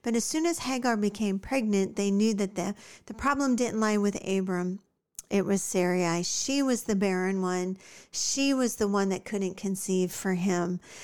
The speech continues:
And so it just brought all kinds of things to the forefront. And then Hagar betra-, began to treat her with contempt, or began to treat her haughtily.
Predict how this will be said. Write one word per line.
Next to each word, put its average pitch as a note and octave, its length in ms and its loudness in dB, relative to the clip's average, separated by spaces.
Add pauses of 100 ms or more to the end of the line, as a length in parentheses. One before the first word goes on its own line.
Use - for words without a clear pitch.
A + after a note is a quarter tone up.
(180)
And G3+ 260 0
so G3+ 600 2
it G#3 220 -4
just A3+ 260 -2
brought G3+ 320 -2
all B3+ 720 4
kinds G#3+ 420 -4
of G3+ 100 -4
things G3 400 -2
to G#3 120 -4
the F#3+ 80 0
forefront. F#3 640 -2 (1300)
And A3 180 2 (100)
then G3+ 460 4 (640)
Hagar C4 420 2
betra-, G#3 600 0 (140)
began G#3 360 2
to F#3+ 80 4
treat G3 260 0
her G3 100 2
with F#3+ 160 0
contempt, B3 560 0
or G#3+ 60 2
began G3 580 0
to F#3+ 80 -2
treat F#3+ 240 -4
her F#3 140 -4
haughtily. G3+ 640 -2